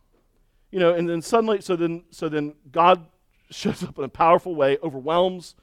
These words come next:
my arrogance, my, my pride, and overwhelms whatever might be going on in her heart. And then, so then we have confession and forgiveness, and we, we ask forgiveness, and we wanna be restored. Can I tell you, there's times I've walked away from those,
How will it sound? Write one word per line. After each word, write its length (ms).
my 260
arrogance, 580
my, 360
my 160
pride, 420
and 80
overwhelms 380
whatever 260
might 140
be 80
going 180
on 60
in 80
her 80
heart. 220
And 120
then, 100
so 120
then 80
we 100
have 140
confession 720
and 180
forgiveness, 920
and 320
we, 320
we 180
ask 240
forgiveness, 680
and 300
we 80
wanna 180
be 100
restored. 720
Can 120
I 60
tell 140
you, 60
there's 180
times 480
I've 160
walked 240
away 300
from 180
those, 500